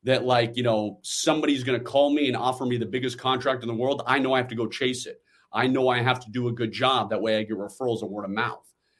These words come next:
So I, I think one of the biggest problems is, is it's the lottery winner. And what I mean by that, you see the guy who won six hundred million. So everybody thinks, "Hey, I'm gonna play and win it too." Or you see the Mark Zuckerbergs of the world, like,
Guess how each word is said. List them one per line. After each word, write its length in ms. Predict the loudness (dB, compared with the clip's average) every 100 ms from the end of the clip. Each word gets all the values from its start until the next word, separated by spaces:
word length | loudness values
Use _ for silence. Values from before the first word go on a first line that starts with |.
| _ -8
So 500 | 4 4 4 0 -8 _ _ -16
I, 100 | -10 -2
I 80 | -2
think 280 | 0 -2 0
one 220 | 2 2
of 80 | 2
the 60 |
biggest 380 | 0 -2 -2 -4
problems 600 | 2 2 2 -2 -8 -10
is, 320 | -12 -12 -16 -20 _ _ _ _ 0
is 240 | 2 2
it's 180 | -2 0
the 100 | 2
lottery 580 | 4 6 6 6 2 -2
winner. 340 | -4 -6 -8 -4
And 80 | 0
what 100 | 2
I 80 |
mean 220 | 6 6 8
by 180 | 4
that, 280 | 2 0 0 -6
you 80 |
see 200 | -2 2
the 80 | 2
guy 200 | 4 2
who 80 | 2
won 260 | 2 2 0
six 260 | -4 -4
hundred 200 | -4 -2
million. 580 | 0 0 2 2 0 -8 _ _ _
So 480 | 0 6 6 6 2
everybody 320 | 0 0 0
thinks, 320 | 0 0 0
"Hey, 180 | 2 2
I'm 160 | 2 2
gonna 140 | 0
play 240 | 0 2 2
and 100 | 0
win 120 | -2
it 100 | -2
too." 160 | -4
Or 80 | -4
you 100 | -6
see 220 | -2 0
the 80 | 2
Mark 300 | 0 0 -2
Zuckerbergs 600 | -2 -2 -2 -2 -4 -4
of 80 | -4
the 60 | -2
world, 320 | 2 2 2
like, 240 | 0 -2